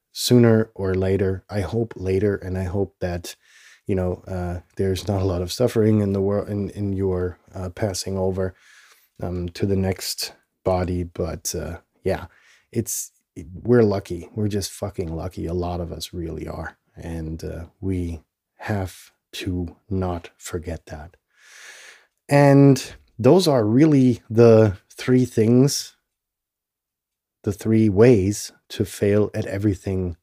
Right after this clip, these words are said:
in life. And I hope that, uh, I was able to give you some insight. Uh, and I hope particularly that the gratefulness kind of thing,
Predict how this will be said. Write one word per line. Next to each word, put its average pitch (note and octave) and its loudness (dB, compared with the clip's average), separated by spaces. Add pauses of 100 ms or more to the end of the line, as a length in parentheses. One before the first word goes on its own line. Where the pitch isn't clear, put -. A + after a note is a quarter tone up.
(140)
in G2 -2
life. E2+ -6 (640)
And G2+ -2
I G#2 2
hope C3 2 (160)
that, A2 4
uh, G#2 4 (320)
I A2 2
was A2 4
able A2 4
to G#2+ -4
give G2+ 0
you G#2 2
some F#2+ -6
insight. B2 -2 (720)
Uh, F#2 -4 (160)
and G2 -4
I F#2 -10
hope F#2+ -4
particularly F#2 -6
that F2+ -10
the E2+ -8 (180)
gratefulness F#2 -4
kind F2+ -10
of F2 -12
thing, F2 -10